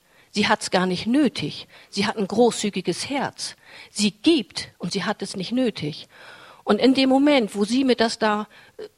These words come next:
praktisch geschenkt hat, hab ich zu ihr gesagt, „Und ich möchte, dass Gott dich segnet, dass er deinen Laden segnet, dass du's hundertmal zurückbekommst, was du mir hier gegeben hast.“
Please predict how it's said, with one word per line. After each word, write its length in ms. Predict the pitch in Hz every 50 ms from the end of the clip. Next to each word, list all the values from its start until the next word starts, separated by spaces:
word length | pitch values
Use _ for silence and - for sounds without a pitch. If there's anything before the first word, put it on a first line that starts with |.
| _ - - - _
praktisch 340 | - 285 269 - 254 226 -
geschenkt 480 | - 226 - - 294 339 330 277 - -
hat, 240 | 170 160 - - -
hab 120 | 254 247
ich 100 | 220 -
zu 120 | - -
ihr 140 | 208 226 226
gesagt, 480 | - 226 - - 226 185 170 - - - - _ _ - - - _ _
„Und 140 | 196 208 202
ich 120 | - -
möchte, 320 | 233 240 247 220 - -
dass 200 | 185 180 175 -
Gott 200 | - 208 196 -
dich 160 | - 185 - -
segnet, 500 | - 220 214 214 _ - 165 - - -
dass 100 | 180 -
er 140 | - - 180
deinen 360 | - - 208 226 226 233 220
Laden 380 | 220 226 220 202 185 - 165 160
segnet, 500 | - 196 165 - - 160 156 156 - - - - - _
dass 180 | - 196 - -
du's 220 | 214 - - - - - - -
hundertmal 440 | 359 330 285 254 - 220 190 175
zurückbekommst, 760 | - - 196 180 170 - - 165 - - 170 170 160 - -
was 140 | 185 170 -
du 80 | - 185
mir 100 | 175 170
hier 300 | 151 - 247 240 233 233
gegeben 480 | - 220 - 220 180 - 160 143 143
hast.“ 260 | 151 160 - - -